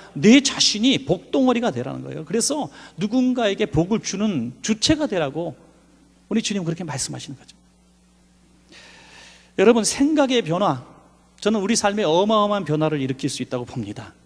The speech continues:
여러분, 우리 일반적으로 그렇지 않습니까? 저도 많이 그랬던 것 같아요.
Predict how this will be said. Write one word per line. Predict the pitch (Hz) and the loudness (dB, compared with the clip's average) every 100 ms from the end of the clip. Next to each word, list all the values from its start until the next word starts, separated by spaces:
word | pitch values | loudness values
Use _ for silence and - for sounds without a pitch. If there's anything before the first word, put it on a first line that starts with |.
| _ _ _ _ _ - | _ _ _ _ _ 2
여러분, | 214 214 | 4 4
우리 | 220 240 - - - - _ _ _ - | 2 2 0 -10 -20 -20 _ _ _ 2
일반적으로 | 233 254 233 247 233 | 4 4 2 0 0
그렇지 | 208 208 | -4 -2
않습니까? | 143 - - 247 233 | -4 -4 -8 -8 -8
저도 | - 240 262 | -2 0 2
많이 | 202 220 | 0 -2
그랬던 | - 170 165 160 | -2 -6 -6 -10
것 | |
같아요. | 139 - 123 | -12 -12 -12